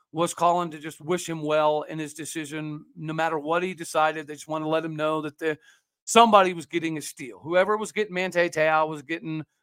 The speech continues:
a generational talent at, at linebacker. And it, it just, it hit him. It hit him. And he said when he knew, right then and there,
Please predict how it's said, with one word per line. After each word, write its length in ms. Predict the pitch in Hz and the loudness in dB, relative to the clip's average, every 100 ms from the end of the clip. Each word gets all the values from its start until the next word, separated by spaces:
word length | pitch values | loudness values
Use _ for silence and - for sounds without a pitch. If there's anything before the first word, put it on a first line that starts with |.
| - | -12
a 60 | |
generational 800 | 143 117 185 185 180 165 165 156 | -8 -2 0 2 2 -2 -6 -6
talent 400 | - 160 160 160 147 | 0 2 2 0 -4
at, 160 | 147 - - | -6 -6 -8
at 120 | 151 | 0
linebacker. 340 | 165 160 139 - _ _ _ _ _ _ _ _ _ _ _ _ _ _ _ _ _ _ _ _ - | 2 2 -2 -12 _ _ _ _ _ _ _ _ _ _ _ _ _ _ _ _ _ _ _ _ -2
And 760 | 139 156 156 160 160 165 165 165 165 _ _ _ _ - | 2 2 4 2 2 0 -4 -8 _ _ _ _ _ -14
it, 140 | - 508 440 | -14 -10 -12
it 60 | |
just, 340 | 143 175 - - _ _ - | -4 -4 -4 -10 _ _ -8
it 160 | 165 | -4
hit 180 | 147 254 | 2 2
him. 240 | 208 113 92 _ _ _ _ _ _ _ _ _ - | 0 -4 -16 _ _ _ _ _ _ _ _ _ -2
It 100 | 202 | 2
hit 180 | 247 | 2
him. 240 | 262 135 - _ _ _ _ _ _ _ _ _ _ _ - | 2 -6 -12 _ _ _ _ _ _ _ _ _ _ _ -4
And 140 | 170 | -2
he 80 | 165 | -2
said 320 | 165 202 196 | -2 0 0
when 140 | 175 175 | -2 -4
he 220 | 196 233 | -2 -2
knew, 600 | 214 277 285 175 170 190 _ _ | 2 4 2 2 -2 -6 _ _
right 380 | 139 190 233 226 196 | 2 4 4 2 -2
then 200 | 202 220 | 0 0
and 180 | 214 | 0
there, 460 | 226 226 170 165 156 | 0 2 0 -2 -6